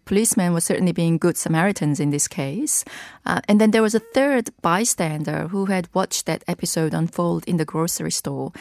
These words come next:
He was a, he was a man in his sixties, and he went to an A T M, withdrew cash,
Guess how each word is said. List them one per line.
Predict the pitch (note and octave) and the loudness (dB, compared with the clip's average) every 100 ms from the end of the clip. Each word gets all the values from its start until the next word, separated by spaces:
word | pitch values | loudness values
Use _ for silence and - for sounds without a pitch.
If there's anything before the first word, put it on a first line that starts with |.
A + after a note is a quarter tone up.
| - - | -20 -8
He | E3 | -2
was | E3 | -2
a, | - | 0
he | F#3+ | 2
was | E3+ E3 | 2 4
a | |
man | D#3+ D#3+ E3 | 4 4 4
in | D3+ | 2
his | D3+ - | 0 0
sixties, | F#3+ - - D3+ D#3 - | -2 -4 -6 -8 -10 -4
and | E3+ | -2
he | F3+ F#3 | 0 0
went | F3 A#3 B3 | 2 2 2
to | G#3+ F3+ | 0 -2
an | E3 | 0
A | E3+ | 0
T | E3+ F3 | 0 -2
M, | D3+ D#3 | 0 0
withdrew | D#3+ F3+ G#3+ G3 | -2 -2 0 0
cash, | - D#3+ D#3 G#3+ - | 0 -4 -4 -4 -6